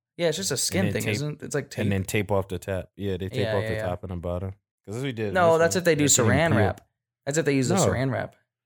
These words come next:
Speaker 2: The other one,
Speaker 1: You
Speaker 2: it's
Speaker 1: had
Speaker 2: like
Speaker 1: the
Speaker 2: a
Speaker 1: fish skin
Speaker 2: sticky
Speaker 1: plastic type
Speaker 2: sticker.
Speaker 1: shit?
Speaker 2: Yeah, it's like a
Speaker 1: Oh.
Speaker 2: sticker, and it just stays on.
Speaker 1: God,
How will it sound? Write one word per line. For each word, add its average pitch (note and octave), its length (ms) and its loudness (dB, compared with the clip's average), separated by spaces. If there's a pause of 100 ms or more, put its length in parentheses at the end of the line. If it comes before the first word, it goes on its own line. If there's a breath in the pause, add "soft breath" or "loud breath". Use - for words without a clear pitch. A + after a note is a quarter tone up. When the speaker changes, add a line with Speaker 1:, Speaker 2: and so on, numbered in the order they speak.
(400)
Speaker 2:
The A#2 140 0
other D#3 200 2
one, C3 200 2
Speaker 1:
You E3 120 2
Speaker 2:
it's G3+ 80 6
Speaker 1:
had G#3 120 6
Speaker 2:
like D3+ 80 2
Speaker 1:
the G#2 60 2
Speaker 2:
a F#2 40 0
Speaker 1:
fish F#3 220 4
skin F#3 340 2
Speaker 2:
sticky F#3 120 0
Speaker 1:
plastic F#3 380 2
type F3+ 160 0
Speaker 2:
sticker. F#3+ 260 -2
Speaker 1:
shit? - 80 -18 (640)
Speaker 2:
Yeah, C#3 160 -2
it's F#2 140 -2
like C#3+ 80 -2
a D#3 60 -2
Speaker 1:
Oh. E3+ 420 -2
Speaker 2:
sticker, E2+ 260 -6 (680)
and F#2+ 100 -8
it F#2 80 -6
just F#2 180 -14
stays G#2 360 -6
on. F#2+ 260 -8 (680)
Speaker 1:
God, - 360 -8